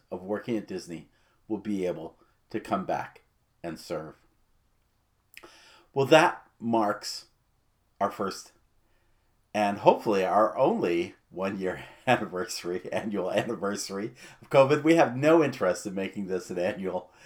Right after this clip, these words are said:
<laughs> tradition to talk about. We hope that by this time next year, it's just a distant memory. Uh, memorable,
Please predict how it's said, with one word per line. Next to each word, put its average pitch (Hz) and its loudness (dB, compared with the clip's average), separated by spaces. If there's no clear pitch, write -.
<laughs> - -20
tradition 117 -2
to 113 -8
talk 120 2
about. 78 0
We 120 -6
hope 127 2
that 104 0
by 95 0
this 104 -10
time 90 -6
next - -14
year, 87 -6
it's - -12
just - -6
a 90 -6
distant 87 -10
memory. 80 -8
Uh, 104 4
memorable, 92 0